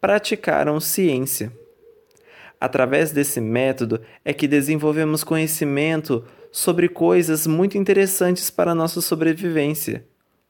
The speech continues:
como, por exemplo, plantar e preparar nosso alimento, nos abrigar do frio e tudo mais. A ciência vai descobrir tudo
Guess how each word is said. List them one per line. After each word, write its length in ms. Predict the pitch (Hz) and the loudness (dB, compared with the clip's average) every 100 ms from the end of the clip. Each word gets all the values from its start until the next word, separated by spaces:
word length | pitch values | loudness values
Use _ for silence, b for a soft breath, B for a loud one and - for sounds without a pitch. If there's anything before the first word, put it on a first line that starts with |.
| _ _ | _ _
como, 220 | 127 127 | -2 0
por 180 | 127 127 | 2 4
exemplo, 680 | 131 123 131 156 170 165 - _ _ _ | 2 2 0 0 -2 -8 -8 _ _ _
plantar 760 | 180 196 185 151 139 143 156 _ _ _ _ _ _ | 0 0 0 0 0 -4 -8 _ _ _ _ _ _
e 340 | 175 202 220 _ _ _ _ _ | 0 0 -4 _ _ _ _ _
preparar 480 | - - 247 - 220 | -4 0 2 4 2
nosso 260 | 214 208 226 | 0 0 2
alimento, 720 | 214 190 151 147 143 - - - - _ _ _ - | 2 2 2 0 -4 -14 -20 -20 -20 _ _ _ -10
nos 140 | 139 | -4
abrigar 420 | 151 151 139 151 | 0 0 2 0
do 120 | 147 | -2
frio 580 | 139 - 156 131 160 165 165 _ _ _ _ _ _ | -6 -4 0 2 2 -2 -4 _ _ _ _ _ _
e 40 | _ | _
tudo 260 | 302 226 | -2 0
mais. 560 | 127 110 98 - - - _ _ _ _ _ _ _ _ _ _ _ _ _ _ _ | 2 0 -2 -6 -8 -10 _ _ _ _ _ _ _ _ _ _ _ _ _ _ _
A 80 | 165 | -4
ciência 540 | 160 - 170 202 202 | -2 0 2 2 0
vai 120 | 185 165 | -2 0
descobrir 640 | 160 - 147 143 143 - _ | 0 0 0 0 -2 -8 _
tudo 520 | 208 233 156 123 117 | 0 0 2 0 -2